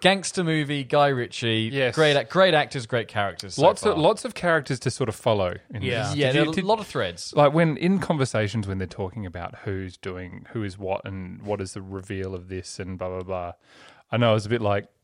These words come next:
Speaker 2: "Wait, hang on, who was that person?"
Speaker 3: I've always had that problem with Guy Ritchie, especially gangster films.
Speaker 2: Yeah.
Speaker 3: It's usually really, really hard to keep track of who's doing what in Snatch.
Speaker 1: Mm.
Speaker 2: I love Snatch,
Speaker 3: Yeah.
Speaker 2: so, the
Speaker 1: This,
Speaker 2: film.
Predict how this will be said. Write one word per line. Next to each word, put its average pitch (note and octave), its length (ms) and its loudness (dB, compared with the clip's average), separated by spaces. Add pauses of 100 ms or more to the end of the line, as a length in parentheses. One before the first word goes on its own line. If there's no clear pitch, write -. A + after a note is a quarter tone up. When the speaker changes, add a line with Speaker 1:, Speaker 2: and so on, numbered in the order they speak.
Speaker 2:
"Wait, A2+ 260 -4
hang A#2 160 -4
on, G2 120 -2
who B2 160 -2
was B2 120 -6
that A#2+ 240 -2 (200)
person?" C3+ 340 0
Speaker 3:
I've G3+ 60 2
always D#3 240 2
had C#3 140 -4
that B2 140 -6
problem A#2+ 200 -2
with A#2 160 -6
Guy A#2 180 4
Ritchie, A2+ 460 -2 (320)
especially B2+ 440 0
gangster A2+ 440 -2
films. C3 480 0 (240)
Speaker 2:
Yeah. F2+ 360 -6 (200)
Speaker 3:
It's - 120 -16
usually C#3 280 4
really, C3+ 340 4
really B2+ 200 2
hard A#2+ 200 4
to A2+ 60 -2
keep A2+ 200 -6
track A2+ 220 -2
of A2+ 140 -4
who's A#2+ 180 2
doing A#2+ 240 -2
what A2+ 200 -2
in A2+ 100 -10
Snatch. - 600 -6 (500)
Speaker 1:
Mm. F#2 340 -6 (420)
Speaker 2:
I C3+ 80 2
love A2+ 240 -2
Snatch, - 600 -4
Speaker 3:
Yeah. C3+ 100 -4
Speaker 2:
so, - 100 -4 (680)
the B2 60 -2
Speaker 1:
This, A#3 140 0
Speaker 2:
film. G#2 160 2